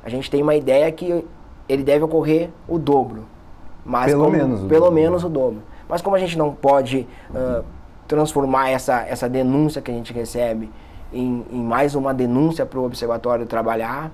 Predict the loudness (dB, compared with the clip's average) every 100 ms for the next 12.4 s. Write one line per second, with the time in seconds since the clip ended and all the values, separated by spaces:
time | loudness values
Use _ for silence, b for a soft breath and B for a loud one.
0 | -10 -8 -4 -2 0 -2 -2 -2 -4 -2
1 | -2 -2 -4 -6 -6 -6 -6 -6 -6 -6
2 | -10 -12 -16 -18 -20 B B B -10 -4
3 | -2 -2 -4 -4 -2 -2 -4 -6 -6 -6
4 | -4 -4 -4 -6 -8 -6 -6 -6 -8 -4
5 | -2 -4 -8 -4 -2 -2 -4 -6 -8 -8
6 | -12 B B B -8 -4 -2 -2 -2 0
7 | 0 0 -2 0 -2 0 -2 0 -2 -2
8 | 0 2 2 2 0 0 -2 -6 -12 B
9 | B -10 -6 -2 -2 0 2 2 0 -8
10 | -8 -4 -6 -6 -10 -6 -2 0 0 0
11 | -2 -2 -4 -8 B B B -10 -8 0
12 | 2 2 0